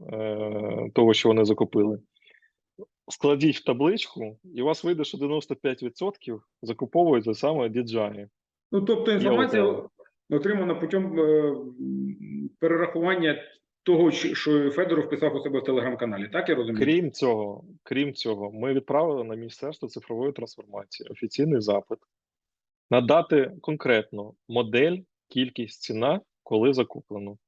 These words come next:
Speaker 1: І наразі ми чекаємо відповідь. Уже, ну, пройшов тиждень, вони дали попередню відповідь, що це питання вже не до них, а начебто до Міністерства оборони.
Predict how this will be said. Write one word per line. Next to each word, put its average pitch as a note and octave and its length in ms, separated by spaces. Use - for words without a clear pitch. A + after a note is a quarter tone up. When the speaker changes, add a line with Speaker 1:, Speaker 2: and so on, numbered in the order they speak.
Speaker 1:
І A#2+ 60
наразі C#3+ 400
ми A#2+ 140
чекаємо C3+ 480
відповідь. G#2+ 500
Уже, C#3+ 360
ну, C#3+ 240
пройшов B2+ 400
тиждень, F#3+ 440
вони C3+ 260
дали A#2+ 380
попередню A2 560
відповідь, G#2+ 400
що - 160
це - 200
питання A2 480
вже G#2 200
не G#2 120
до G#2 120
них, G#2+ 320
а G#2+ 140
начебто A2+ 420
до G#2+ 120
Міністерства A2+ 600
оборони. G3 500